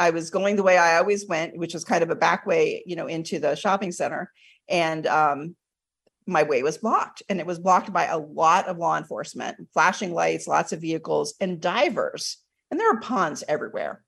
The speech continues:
you know, where I live in Florida. It's not a big deal. And I got to the restaurant. We, tr-, we, you know, we asked to look at the news. The, the divers were there because someone had actually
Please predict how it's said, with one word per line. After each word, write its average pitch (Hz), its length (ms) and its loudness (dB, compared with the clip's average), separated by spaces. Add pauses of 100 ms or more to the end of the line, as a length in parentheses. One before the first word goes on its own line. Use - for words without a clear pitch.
you 156 120 -6
know, 147 60 -6
where 147 140 -4
I 127 120 -4
live 107 140 -8
in - 100 -16
Florida. 82 420 -10
It's - 140 -12
not 175 100 -2
a 170 40 -8
big 160 180 -8
deal. 180 420 -6 (720)
And 170 260 -4 (340)
I 190 100 -2
got 196 240 4
to 262 100 -6
the 175 80 -4
restaurant. 190 440 2
We, 175 100 -6
tr-, - 240 -12
we, 165 120 -8
you 165 160 -12
know, 156 100 -6
we 151 140 -2
asked 160 220 -2
to - 80 -6
look 160 160 -2
at 156 80 -8
the 156 80 -8
news. 165 500 -8 (380)
The, 170 260 2
the 214 80 6
divers 226 540 0
were 190 100 -4
there 165 200 4
because 170 460 -4
someone 214 380 -2
had 190 260 -4
actually 175 640 -6